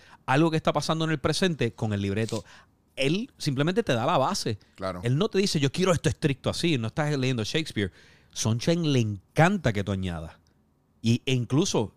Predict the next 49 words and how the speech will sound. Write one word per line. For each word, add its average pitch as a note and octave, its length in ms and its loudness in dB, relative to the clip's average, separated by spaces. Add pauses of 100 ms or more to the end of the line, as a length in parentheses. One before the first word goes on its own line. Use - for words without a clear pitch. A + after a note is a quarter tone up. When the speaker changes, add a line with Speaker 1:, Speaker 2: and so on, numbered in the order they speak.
Speaker 1:
si A#2+ 220 -4
no A#2 140 0
eres G3 100 2
parte G3 320 -2
del D#3 140 2
sketch - 340 -2
y C3 80 -2
estás C#3+ 280 -2
al F3+ 120 0
lado E3 160 4
de E3 60 6
él C#3+ 60 4
y C3 40 -2
dices, G2+ 140 -4 (180)
"Sunshine, A#2+ 380 0
esto, G#2+ 220 -2
esto A#2 200 0
y A#2 80 4
esto A2+ 220 0
y A#2 40 4
esto". B2 220 0 (280)
¡Oh! C4+ 280 4 (260)
A G#2+ 60 -8
él A2 140 0
le D#3+ 60 4
encanta F3+ 600 0
eso. D3 360 2
Y G#2+ 60 -4
es A2 40 -2
que D3+ 180 0
de A#2+ 120 0
eso B2+ 180 0
se D#3+ 100 0
trata, E3 280 0
que C3 80 -2
seamos A#2+ 260 -2
un D3 140 2
equipo. D3 360 0
Tampoco A2+ 360 -4
es C3 60 -6
como C3 200 0
que, A2 80 0 (300)
"No A3+ 120 8
me B3 120 6
gusta C#4+ 320 6
el C#4 100 4
libreto A3 500 6
de A3+ 100 4
hoy". D#3+ 340 6